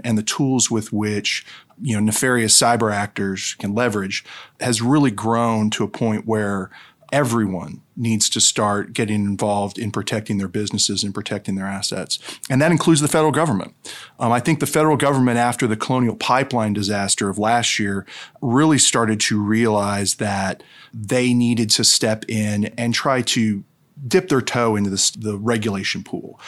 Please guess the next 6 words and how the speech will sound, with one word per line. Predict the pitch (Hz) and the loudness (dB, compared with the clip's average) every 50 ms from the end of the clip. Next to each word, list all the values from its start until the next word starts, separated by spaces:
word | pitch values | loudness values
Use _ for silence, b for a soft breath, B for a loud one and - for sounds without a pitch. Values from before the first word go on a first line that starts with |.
| B B B B B B | B B B B B B
And | 131 120 117 | 2 4 4
so | - - 139 127 | 6 6 6 4
what | 120 127 151 156 - | 4 4 4 2 2
you've | 135 127 127 110 | 0 0 2 4
seen | - - - - 190 185 180 165 151 135 131 131 | 4 6 6 6 4 4 4 4 4 4 4 2
is | - 127 123 120 120 117 113 110 - | 0 0 0 0 0 0 0 -2 -2